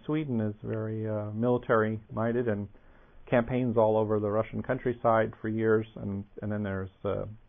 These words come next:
Turkey gets involved, and it's not until, um, seventeen twenty-one that they finally make peace, and he gets his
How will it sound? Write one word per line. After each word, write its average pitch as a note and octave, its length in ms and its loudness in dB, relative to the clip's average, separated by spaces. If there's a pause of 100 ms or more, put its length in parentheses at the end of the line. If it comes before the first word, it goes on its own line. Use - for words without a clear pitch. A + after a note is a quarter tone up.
(600)
Turkey B2+ 280 -2
gets A2 220 -2
involved, G#2+ 500 4
and F#2+ 180 -8 (760)
it's - 180 -6
not C#3+ 220 2
until, A#2 520 0
um, G#2+ 320 -4 (840)
seventeen B2 320 -4
twenty-one A#2 760 2 (100)
that A2 140 2
they A2 180 4
finally A2+ 480 4
make G#2+ 240 -4
peace, F3 240 -6 (1000)
and A2 260 2 (440)
he A#2+ 140 -4
gets B2 300 0
his A2+ 100 0